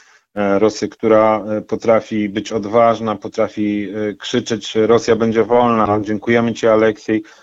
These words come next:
Oni nie tylko byli, to tysiące ludzi, którzy odważyli się rzeczywiście demonstrować, rzucać kwiaty na, e, samochód przewożący katafalk. E, więc, no, wyglądało to rzeczywiście świetnie. Zobaczymy,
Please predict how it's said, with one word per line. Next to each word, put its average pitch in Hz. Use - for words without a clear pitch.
Oni 117
nie 123
tylko 120
byli, 127
to 113
tysiące 117
ludzi, 117
którzy 110
odważyli 113
się 117
rzeczywiście 113
demonstrować, 113
rzucać 113
kwiaty 127
na, 110
e, 113
samochód 117
przewożący 117
katafalk. 113
E, 110
więc, 117
no, 123
wyglądało 123
to 117
rzeczywiście 117
świetnie. 117
Zobaczymy, 123